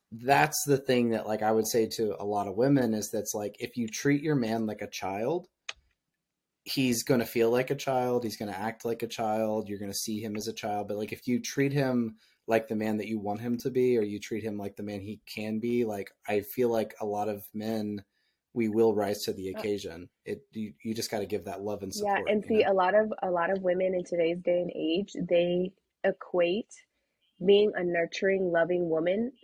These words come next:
Speaker 2: to raising a man. And it's like those two are, are definitely not the same thing. I don't love my husband the way that I love my son. I love my husband as my <laughs> husband. You know what I mean? Similar love,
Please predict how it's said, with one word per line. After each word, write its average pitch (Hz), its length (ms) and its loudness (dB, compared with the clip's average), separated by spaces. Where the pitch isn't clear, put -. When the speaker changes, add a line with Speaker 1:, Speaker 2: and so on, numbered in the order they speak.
Speaker 2:
to 214 200 2
raising 175 360 2
a 160 60 0
man. 117 220 -4
And 190 540 6
it's 202 160 -4
like 196 160 2
those 214 200 0
two 226 220 -2
are, 196 200 -2
are 185 120 -2
definitely 185 520 -4
not 175 240 -4
the 175 80 -8
same 170 320 -4
thing. - 180 -4
I 185 120 4
don't 208 220 4
love 180 220 4
my 170 120 -6
husband 170 340 -2
the 156 60 -2
way 160 180 0
that 160 80 2
I 156 100 0
love 165 180 -2
my 160 140 -12
son. 175 380 -2
I 165 40 -2
love 165 180 2
my 165 220 -2
husband 170 440 0
as 160 120 -4
my 135 80 -6
<laughs> 175 120 -4
husband. 190 400 0
You 302 160 8
know 233 100 8
what 226 100 2
I 214 80 0
mean? 214 200 0
Similar 285 580 8
love, 294 320 -2